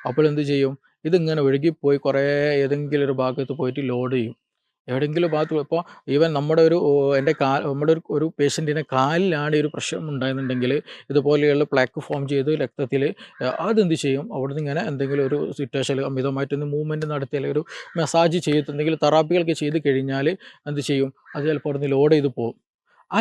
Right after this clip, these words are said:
ലോഡ് ചെയ്ത് പോയി മെല്ലെ മെല്ലെ രക്തത്തിൽ ഇങ്ങനെ കറങ്ങി കറങ്ങി ചിലപ്പോൾ ഹൃദയത്തിൽ ചെറിയ ഒരു, ഏഹ്,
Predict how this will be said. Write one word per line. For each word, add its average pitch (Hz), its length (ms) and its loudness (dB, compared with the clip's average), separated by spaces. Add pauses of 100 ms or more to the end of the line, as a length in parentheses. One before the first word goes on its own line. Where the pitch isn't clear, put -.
ലോഡ് 180 260 6
ചെയ്ത് 156 340 2
പോയി 151 200 4
മെല്ലെ 143 260 -2
മെല്ലെ 143 380 -2
രക്തത്തിൽ 143 340 -4
ഇങ്ങനെ 139 320 -6
കറങ്ങി 131 260 -4
കറങ്ങി 131 240 -2
ചിലപ്പോൾ 127 320 -4 (340)
ഹൃദയത്തിൽ 139 600 0 (260)
ചെറിയ 135 460 0 (160)
ഒരു, 135 140 0 (100)
ഏഹ്, 135 160 -2